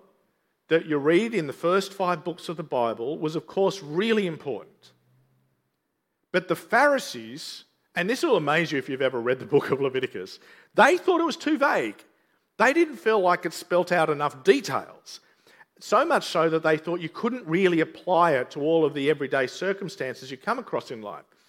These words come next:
And so what that meant is, over time, what the rabbis did is they built up an oral tradition of teaching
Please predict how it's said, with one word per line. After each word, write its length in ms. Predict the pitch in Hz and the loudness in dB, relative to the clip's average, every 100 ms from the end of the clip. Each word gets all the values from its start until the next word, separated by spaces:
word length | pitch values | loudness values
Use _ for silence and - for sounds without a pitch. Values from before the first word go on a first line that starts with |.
| - - - | -20 -20 -6
And 140 | - 180 | -2 0
so 160 | 220 | 2
what 180 | 208 254 | 4 4
that 140 | 269 226 | 2 0
meant 200 | 202 180 | -2 -4
is, 180 | 143 - | -6 0
over 300 | 185 269 320 | 4 4 2
time, 420 | 247 - 202 160 147 | -6 -4 0 0 0
what 140 | 151 | -4
the 80 | 135 | -2
rabbis 640 | 143 226 202 143 123 113 | 2 2 4 4 2 0
did 400 | - 107 - 160 - - - | -10 -12 -12 -18 -20 -20 -2
is 140 | 175 | 0
they 180 | 214 226 | 4 4
built 400 | 185 214 202 190 | 4 2 2 4
up 200 | 202 180 | 2 2
an 180 | 190 190 - | -2 -2 2
oral 340 | 196 214 202 | 6 8 6
tradition 540 | 190 196 190 - 185 | 2 -6 -6 -4 -6
of 100 | 170 | -8
teaching 720 | - 190 208 - 123 107 160 | -6 -4 -4 -8 -10 -10 -14